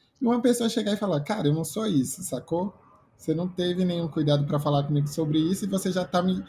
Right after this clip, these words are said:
colocando um conceito sobre mim sem me conhecer. Mas, enfim,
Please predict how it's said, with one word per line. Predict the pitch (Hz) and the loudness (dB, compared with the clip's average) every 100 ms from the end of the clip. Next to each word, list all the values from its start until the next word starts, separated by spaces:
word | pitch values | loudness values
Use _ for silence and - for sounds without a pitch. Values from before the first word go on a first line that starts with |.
| - - | -14 -4
colocando | 180 185 190 202 220 | 4 4 6 2 2
um | 226 | 2
conceito | 214 208 202 196 185 180 | 2 4 4 2 0 0
sobre | 185 185 165 180 | -2 -2 0 0
mim | 180 214 | 0 -2
sem | - 220 | 0 2
me | 220 202 | 2 2
conhecer. | 202 196 240 254 196 147 147 - _ _ _ - | 2 2 0 -2 0 0 0 -6 _ _ _ -4
Mas, | 175 196 214 | 4 4 4
enfim, | 302 - 147 | 0 0 -2